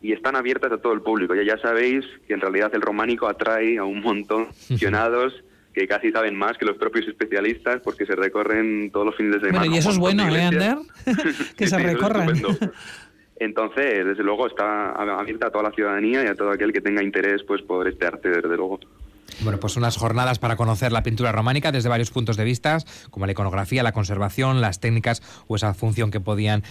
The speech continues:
Speaker 2: eh,
Speaker 1: Ujú.
Speaker 2: tener dentro de toda la
Speaker 3: Ujú.
Speaker 2: liturgia. Siete y cuarto, una cita.
Speaker 3: Una cita, desde luego,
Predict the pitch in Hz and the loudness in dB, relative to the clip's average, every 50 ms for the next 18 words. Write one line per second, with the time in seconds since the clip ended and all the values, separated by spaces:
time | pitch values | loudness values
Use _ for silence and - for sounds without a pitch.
0 | - - - 113 107 107 107 98 - 117 113 123 127 123 120 131 127 113 110 104 | -10 -14 -10 -6 -2 -2 -2 0 0 0 2 2 2 2 2 2 2 2 2 2
1 | 104 101 95 110 101 101 101 98 92 90 92 104 101 95 95 95 95 95 92 - | 2 2 0 0 0 2 2 0 0 -2 -4 -2 0 0 2 0 0 -2 -4 -2
2 | 110 104 98 95 95 95 - 101 92 90 90 - - 98 95 98 - - - - | 0 0 2 2 0 0 -2 -2 -2 -2 -2 -2 -2 -2 0 -2 -2 -4 -4 -4
3 | 120 95 107 - 143 156 160 156 - 196 202 208 190 - _ - 117 104 92 90 | -2 -2 0 2 2 2 2 2 2 2 2 0 -2 -6 _ -8 -6 -6 -6 -6
4 | - - 80 76 - 76 64 - - - _ _ _ - 165 175 175 185 180 170 | -8 -12 -12 -8 -8 -8 -8 -8 -12 -20 _ _ _ -2 0 2 4 2 2 2
5 | - 143 143 135 131 135 151 151 147 147 147 139 135 135 | 0 -2 -2 0 0 0 0 0 2 2 2 2 0 -2